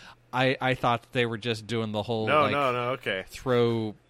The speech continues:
Speaker 1: consonants and vowels together in a, in a vaguely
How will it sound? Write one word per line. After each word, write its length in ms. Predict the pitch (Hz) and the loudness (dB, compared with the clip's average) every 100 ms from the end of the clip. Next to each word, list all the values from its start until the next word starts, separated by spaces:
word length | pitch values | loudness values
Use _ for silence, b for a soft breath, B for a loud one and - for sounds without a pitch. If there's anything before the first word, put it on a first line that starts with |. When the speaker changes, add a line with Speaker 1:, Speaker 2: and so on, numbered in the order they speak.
| - | -4
Speaker 1:
consonants 540 | 147 127 - 127 117 | 0 0 -2 -4 -4
and 100 | 123 | -6
vowels 360 | 107 110 113 110 | 0 2 2 -2
together 500 | 123 110 110 113 107 | -6 -4 -2 -2 -4
in 60 | |
a, 320 | 107 104 104 110 | -2 -2 -4 -6
in 140 | 123 | -6
a 120 | 110 107 | -4 -6
vaguely 920 | 92 98 107 104 107 110 107 101 98 | -8 -4 -4 -4 -6 -4 -4 -6 -8